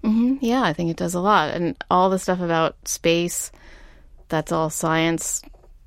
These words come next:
related. Um, uh, when I was at University of Colorado doing that, uh, attempting to do that degree, which I didn't finish, um, I was required to take physics,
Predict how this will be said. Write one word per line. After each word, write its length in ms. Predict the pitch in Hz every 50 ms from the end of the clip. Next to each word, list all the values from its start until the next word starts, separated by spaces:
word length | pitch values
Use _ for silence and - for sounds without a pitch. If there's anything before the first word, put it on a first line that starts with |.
| -
related. 720 | 160 165 170 170 190 180 180 170 175 185 - 175 185 - - - - - - - - - - - -
Um, 640 | - 160 165 160 160 170 185 165 165 160 151 - - -
uh, 100 | 151 151
when 300 | - 180 190 190 196 196
I 140 | 190 185 175
was 160 | 170 170 165
at 80 | 147 92
University 420 | 170 175 170 165 175 170 - 170
of 60 | 156
Colorado 420 | - 185 170 160 160 165 180 185 180
doing 340 | 165 - 180 180 185 180 170
that, 280 | 156 156 160 156 - - - - - - - - - - - -
uh, 460 | - 151 151 151 151 147 143 143 143 165 - - - - - - - - - - - - -
attempting 420 | 165 - 185 165 165 160 156 151
to 80 | 151 156
do 140 | 151 156 151
that 160 | 143 147 -
degree, 220 | - 156 160 147 143
which 140 | 151 - 165
I 80 | 156
didn't 180 | 151 151 147 151
finish, 460 | - 180 170 160 160 156 - - - - - - - - - - - - - -
um, 560 | - 165 160 160 160 160 160 185 - - - - - - -
I 120 | 165 165
was 200 | 170 170 165 175
required 480 | 180 165 - - - 170 170 175 185 196
to 80 | 208 208
take 220 | 214 208 202 -
physics, 680 | - 214 208 226 240 262 277 - - - - - -